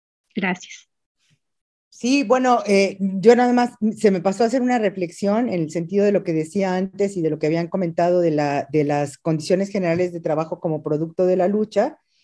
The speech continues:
Speaker 2: Bueno, Ángel les comentaba que ella fue contratada.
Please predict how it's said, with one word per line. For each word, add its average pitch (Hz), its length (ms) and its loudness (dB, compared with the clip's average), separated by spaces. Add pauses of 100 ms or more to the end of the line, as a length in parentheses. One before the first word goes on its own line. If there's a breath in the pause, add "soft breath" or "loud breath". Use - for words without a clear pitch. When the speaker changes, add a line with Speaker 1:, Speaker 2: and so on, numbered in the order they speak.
(300)
Speaker 2:
Bueno, 170 300 4
Ángel 196 340 2
les 190 120 2
comentaba 175 920 2
que 151 200 2
ella 175 220 0
fue 208 260 0
contratada. 151 800 -2